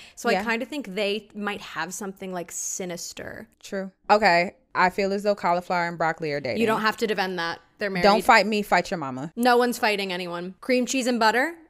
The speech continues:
Speaker 1: Are you good with that?
Speaker 2: Uh, sure, but I'm thinking of a bagel.
Speaker 1: Okay, yeah, that's where they fuck
Speaker 2: You know what?
Speaker 1: on
Speaker 2: Bagel
Speaker 1: is the mattress for them to have sex on.
Speaker 2: <laughs> Okay, is the bagel. Okay, I, I see you and I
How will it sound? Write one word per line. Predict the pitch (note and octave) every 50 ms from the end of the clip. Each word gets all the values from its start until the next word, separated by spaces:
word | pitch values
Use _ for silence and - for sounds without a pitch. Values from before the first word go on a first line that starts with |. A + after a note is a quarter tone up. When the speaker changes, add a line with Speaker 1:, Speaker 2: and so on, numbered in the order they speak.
| _ -
Speaker 1:
Are | F#3
you | G#3 G#3
good | G3 G#3 F#3
with | A3+ -
that? | C4 C#4 D4 - - _ -
Speaker 2:
Uh, | - G#3 A3 A#3 B3 B3+ B3+ B3+ B3 A#3+
sure, | - - - B3 C#4 D#4+
but | C#4+ C#4+
I'm | B3 A#3+
thinking | - B3+ C4 C4+ C#4
of | B3
a | A3+
bagel. | F3 - E3 G3+ A#3+ - - - - E3+ F3+ _ - G#3
Speaker 1:
Okay, | A#3+ D4 - E4+ E4+ E4 E4 E4+
yeah, | E4+ C#4 D#4+ E4 C4+
that's | A3+ A3+ A3+ -
where | A3+ G#3+ A3+ A#3
they | A#3 A3+ G#3+
fuck | - - - G#3 A#3 - A#3
Speaker 2:
You | B3
know | B3 B3+ A#3+
what? | A#3+ A3 F#3
Speaker 1:
on | F#3
Speaker 2:
Bagel | G#3+ G3+ G#3 G#3+ G3+ A#3+ A#3 A#3+ B3+ C4+ C#4 - -
Speaker 1:
is | - A#3 F3+
the | G#3 A#3
mattress | A3 G#3 G#3 A3 A3+ - - G3 F3 G#3+ - - -
for | - A3
them | G#3 G3+ G3 G3
to | G#3
have | G3+ G3 F3+ -
sex | - - G3 F#3 - - - - -
on. | - - - - G#3+ A#3 -
Speaker 2:
<laughs> | - - - - - - _ _ -
Okay, | - B3+ - C#4+ A#3+ A3+ A3+ -
is | - G3 G3 F#3+ G3+
the | G3
bagel. | F3+ F#3+ F#3 E3 E3 D3 - -
Okay, | - A#3 A#3+ G#3 F#3 G3 - - - - - _ -
I, | F3+ F#3+ G#3 G#3 - - -
I | F#3 F#3
see | F#3+ - - - A#3 B3 A#3
you | A#3 G#3 F#3+ - -
and | F#3+ F#3
I | F#3 F3+ F3 -